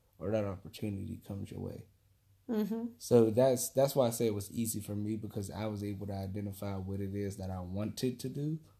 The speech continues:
Speaker 1: And I knew I wasn't leaving until that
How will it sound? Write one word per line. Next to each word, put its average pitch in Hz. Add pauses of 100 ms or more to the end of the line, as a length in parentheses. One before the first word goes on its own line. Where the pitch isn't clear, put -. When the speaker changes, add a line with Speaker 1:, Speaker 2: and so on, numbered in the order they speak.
(480)
Speaker 1:
And 123
I 110
knew 120
I 107
wasn't 107
leaving 113
until 104
that 107